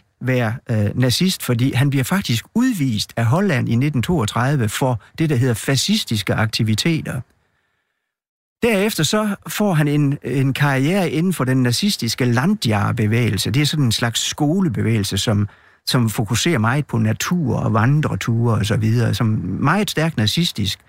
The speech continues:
skolebevægelse. Og der bliver han Erzieher, som det hedder på tysk, altså en slags pædagog. Derefter så fortsætter han i nitten seksogtredive over i en karriere i det tyske sikkerhedspoliti,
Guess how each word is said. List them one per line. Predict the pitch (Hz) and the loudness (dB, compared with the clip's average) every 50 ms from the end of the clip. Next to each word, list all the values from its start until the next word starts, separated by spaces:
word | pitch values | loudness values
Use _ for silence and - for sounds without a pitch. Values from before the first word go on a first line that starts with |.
| _ _ _ - | _ _ _ -10
skolebevægelse. | - - 151 151 165 170 156 117 110 110 110 104 107 101 - 98 - 113 107 - - - - - - | -4 -2 0 0 2 0 0 0 0 0 0 0 0 0 -2 -2 -2 -2 -4 -4 -6 -12 -20 -6 -2
Og | - 123 | 0 2
der | 180 190 | 2 2
bliver | 170 185 190 170 147 | 2 2 2 2 2
han | 127 123 123 - - | 2 0 0 0 -2
Erzieher, | 143 139 131 - - - - 185 190 208 240 240 156 107 | -2 -2 -2 -2 -4 -2 0 2 2 2 2 2 0 0
som | 98 - 117 104 | -2 0 0 0
det | 107 107 104 | 0 2 2
hedder | 113 131 123 107 - | 2 2 0 0 -2
på | - - - 110 107 | -4 -4 -2 -2 -2
tysk, | 95 - 127 131 131 - - | -2 0 0 0 0 -2 -2
altså | - 107 - 120 104 110 - - - | -2 -2 0 0 0 -2 -4 -4 -4
en | - 117 | -2 0
slags | - 135 120 113 - - | 0 0 0 -2 -2 -4
pædagog. | - 127 120 113 110 107 156 180 151 101 - - - - _ _ _ _ _ _ _ _ _ _ _ _ _ _ _ _ _ _ _ _ _ _ - 190 | -2 0 0 0 2 2 2 0 0 -2 -4 -6 -10 -12 _ _ _ _ _ _ _ _ _ _ _ _ _ _ _ _ _ _ _ _ _ _ -2 0
Derefter | 220 247 208 151 165 190 190 - - - | 2 2 2 0 0 0 -2 -2 -2 -2
så | - 190 175 | 0 0 -2
fortsætter | - - 202 214 202 - 165 160 143 113 | 0 -2 -2 -2 0 0 0 0 0 2
han | 107 113 113 113 - - _ _ - | 2 2 0 0 -2 -6 _ _ 0
i | 151 139 | 2 2
nitten | 131 139 139 120 113 | 2 2 2 0 -2
seksogtredive | 110 - - 214 - - - 110 - 120 120 135 143 127 - | -2 0 -2 -2 -2 -4 -4 -4 -2 -2 0 0 0 0 0
over | - - 170 156 117 107 | 0 -2 0 0 0 -2
i | - - 120 | -2 0 0
en | 123 120 110 | 0 0 0
karriere | 127 120 98 113 131 151 165 147 - | 0 0 0 2 2 2 0 0 0
i | 104 | 0
det | 101 110 - | -2 -2 -2
tyske | - 165 165 - - | -2 -2 -2 -2 -2
sikkerhedspoliti, | - - 160 180 165 110 101 101 - - 110 107 101 - - 123 117 - | -2 0 0 0 2 0 0 0 0 0 -2 -2 0 -2 -2 -2 -2 -4